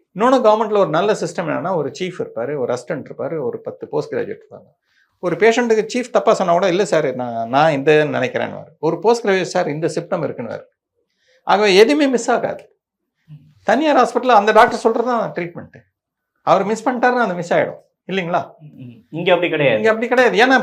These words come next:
Speaker 1: பத்து பேர் பாக்குறாங்க ஒரு பேஷண்ட்டை.
Speaker 2: ம், ம்.
Speaker 1: ஒரு ஃபைனல் இயர் எம் பி பி எஸ் பையன் கூட பார்த்துட்டு, "சார் இது வேற இது மாதிரி இருக்கே, ஓ இது மாதிரி இருக்கோ, சரி ட்ரீட்மெண்ட்டை மாத்து"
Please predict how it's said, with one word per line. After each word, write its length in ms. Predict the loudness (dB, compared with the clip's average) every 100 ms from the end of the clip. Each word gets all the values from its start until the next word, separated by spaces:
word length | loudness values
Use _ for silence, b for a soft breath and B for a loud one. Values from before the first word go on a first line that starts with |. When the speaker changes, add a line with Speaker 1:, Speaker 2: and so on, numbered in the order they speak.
| 2
Speaker 1:
பத்து 240 | 2 4 2
பேர் 200 | 0 0
பாக்குறாங்க 280 | -2 -2 -2
ஒரு 140 | -4
பேஷண்ட்டை. 440 | -4 -6 -12 -20 -20 _ _ _ _ _
Speaker 2:
ம், 60 | -20
ம். 320 | -20 _ _ _
Speaker 1:
ஒரு 200 | 0 2
ஃபைனல் 600 | 0 0 2 4 4 4
இயர் 120 | 4
எம் 140 | 2 0
பி 80 | 0
பி 80 |
எஸ் 140 | 0 0
பையன் 200 | 0 0
கூட 160 | 0
பார்த்துட்டு, 260 | 0 -2 -6
"சார் 140 | -6 -6
இது 160 | -6
வேற 220 | -6 -6
இது 200 | -8 -12
மாதிரி 280 | -10 -8 -6
இருக்கே, 260 | -6 -6 -6 -8 _ _ -20 -20 _ _ _ _ -18
ஓ 140 | -16
இது 140 | -14
மாதிரி 240 | -14 -12 -12
இருக்கோ, 180 | -10 -10
சரி 300 | -6 -8 -10 -16 _ _ _ -20 _ _ _ _ -6
ட்ரீட்மெண்ட்டை 360 | -6 -8 -12 -12
மாத்து" 240 | -14 -16